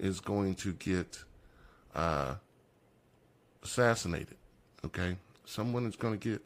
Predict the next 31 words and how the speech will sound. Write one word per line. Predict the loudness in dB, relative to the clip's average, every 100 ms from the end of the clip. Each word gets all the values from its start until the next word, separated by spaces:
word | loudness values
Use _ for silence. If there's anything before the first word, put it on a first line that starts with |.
| -12
assassinated | -10 -4 -4 -4 -8 -8 -10 -18 -20 -20 -20 -20 -4
is | 0 2
what | 6 6 6
they're | 2
hinting | 2 0 2 2 0 -2
at. | -2 -6 -10 -16 -20 -20 -20 -20 -20 -6
Let | 0
me | 2
show | 2 4 6
you | 6
what | 6
I |
mean | 6 4 4
by | 2 2 -2 -8
hinting. | -4 -4 -4 -8 -10 -16 _ _ _ _ -8
Then | -6
we're | -4
gonna | -2 -2
come | 0 0
back | 2 0 -2 -8
to | -6 -6 -8 -16 -20 -20 -12
a | -2
lot | 2 2
of | 0 0
this, | 0 0 -4 -12 -18 _ _ -20 -20 -20 _ -16
okay? | -14 -8 -6 -6 -8 -14 _ _ -20 -20 _ _ _ -20 -20 _ -4
Enough | 0 2 0
is | -2 0
enough | 2 4 4 2 -6 -8
associated | -4 0 0 0 0 2 0
with | -2 -2 -6